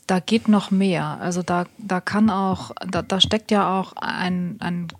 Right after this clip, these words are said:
Gedankenkonzept dahinter und damit will ich mich viel intensiver auseinandersetzen als nur mit etwas, das ich betrachte wie ein Muss, was ich neben dem,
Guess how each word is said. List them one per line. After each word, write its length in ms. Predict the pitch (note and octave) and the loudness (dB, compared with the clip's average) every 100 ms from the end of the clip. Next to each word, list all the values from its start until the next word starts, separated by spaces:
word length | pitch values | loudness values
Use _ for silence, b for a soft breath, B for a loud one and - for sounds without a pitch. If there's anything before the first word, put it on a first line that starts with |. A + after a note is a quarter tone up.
| - | -14
Gedankenkonzept 1300 | A3 E3 E3+ F3 G#3 C4 C4+ - A3+ G#3+ A3+ A3 | -12 -10 -4 2 2 2 0 0 2 2 -2 -2
dahinter 520 | G#3 F#3+ A3 A3+ G#3+ F#3+ | -2 2 4 4 2 0
und 140 | F#3+ | 0
damit 280 | F#3+ G3 - | 2 2 2
will 140 | G#3 | 2
ich 140 | G#3+ - | 2 4
mich 280 | G3+ - | 2 2
viel 260 | - A#3+ B3 | -4 -2 0
intensiver 520 | G#3+ G3+ G3 G#3+ G#3+ | 2 2 2 4 4
auseinandersetzen 840 | G3 F#3+ F#3 G3+ G3+ F#3+ F#3+ G3 | 2 0 0 2 2 0 0 -4
als 300 | D3 F3+ F3 | -4 -4 -2
nur 380 | G3 G3 G3+ G3 B B B B - | 0 2 2 0 B B B B -2
mit 420 | G3 F#3+ F#3+ - | 2 4 2 0
etwas, 460 | - - G3+ F#3+ F3+ | -4 0 2 2 2
das 200 | F#3+ - | -2 -2
ich 160 | F#3 - | -4 -6
betrachte 840 | - E3 F3+ - F#3 E3+ - E3+ | -10 -8 -6 -4 -4 -4 -4 -6
wie 260 | D#3+ F3 F3 - | -4 -4 -4 -4
ein 220 | E3 F3 | -4 0
Muss, 320 | F#3 A3+ - | 2 2 2
was 140 | F#3+ F#3+ | 0 0
ich 140 | F3 | 0
neben 320 | F#3 F#3 F#3+ | 0 2 0
dem, 420 | F3 E3+ E3+ E3 | -2 -2 -4 -8